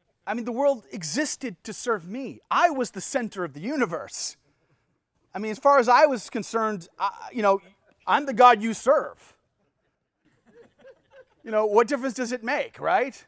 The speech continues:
So I said, "Whatever." And I went to R C I A class, and I tried to be the most obnoxious person there.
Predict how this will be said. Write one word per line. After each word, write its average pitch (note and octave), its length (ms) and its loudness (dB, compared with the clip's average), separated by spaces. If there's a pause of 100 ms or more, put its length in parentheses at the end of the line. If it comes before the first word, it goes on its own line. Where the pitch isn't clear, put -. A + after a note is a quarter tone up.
(140)
So G#3+ 400 -4 (400)
I G3 140 0
said, G#3+ 180 -6
"Whatever." F3+ 460 -2 (100)
And F3+ 160 0
I G#3 80 8
went A#3 220 -2
to A#3 180 -4
R G#3 140 2
C G3+ 180 -6
I E3+ 120 2
A E3 160 0
class, E3+ 420 0
and E3+ 100 -6
I F#3 80 -2
tried F#3+ 220 -6
to F#3 60 -8
be F#3 120 -10
the F3 80 -8
most E3 240 -6
obnoxious E3 680 -6
person D#3+ 420 -12
there. C#3 320 -8